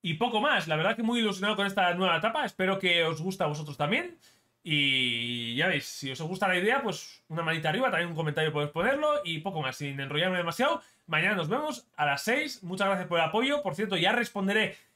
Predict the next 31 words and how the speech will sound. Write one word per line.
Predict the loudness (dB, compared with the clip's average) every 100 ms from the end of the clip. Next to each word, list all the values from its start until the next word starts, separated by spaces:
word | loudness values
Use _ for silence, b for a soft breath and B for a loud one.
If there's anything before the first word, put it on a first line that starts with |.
| B
los | 0 2 0 -2
comentarios | -2 0 2 2 2
del | 2 2
anterior | 0 0 -2
vídeo | 0 -2 0
y |
tal. | 4 2 0
Si | -6 -2
veis | 0 0
que | 0
tarda | 0 2
un |
poco | 0 -2
en |
responder, | -4 -4 0 0 0 B B -2
tranquilos, | 0 0 0
porque | 0 0 -2
es | 0
que | -2
voy | 0 0 2
de | 2
red | 2 0
en | 0 -4 -6 -10 -4
social | -2 2 2 2
en | 0
red | -4
social | -4 -2 -2
intentando | -2 -6 -6 -6
contestar | -4 -4 0 2
a |
todos | 2 0 -2